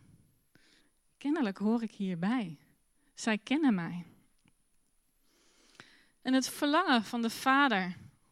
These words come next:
dat erachter zit, het verlangen van Jezus, is de overweldigende liefde die hij heeft voor ieder mens.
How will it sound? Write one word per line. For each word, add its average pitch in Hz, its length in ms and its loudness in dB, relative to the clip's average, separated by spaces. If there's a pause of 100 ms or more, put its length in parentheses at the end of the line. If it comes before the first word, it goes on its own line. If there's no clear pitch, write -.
(160)
dat 233 200 -10
erachter - 400 -4
zit, - 440 -8 (220)
het - 100 -20
verlangen 277 340 -4
van 240 240 -4
Jezus, 233 640 -2 (1300)
is 240 140 -6
de - 120 -6 (120)
overweldigende 254 1040 2
liefde 226 400 -2
die 220 200 -2
hij 214 280 -2
heeft - 520 -6 (320)
voor - 300 -10
ieder 262 340 0
mens. 170 480 -6